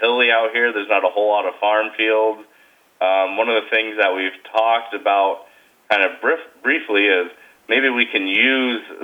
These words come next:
some of the sediment that we remove from the lake and kind of put it back in, just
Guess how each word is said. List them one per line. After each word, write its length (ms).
some 180
of 120
the 140
sediment 640
that 160
we 80
remove 540
from 140
the 80
lake 380
and 200
kind 140
of 140
put 100
it 140
back 320
in, 380
just 160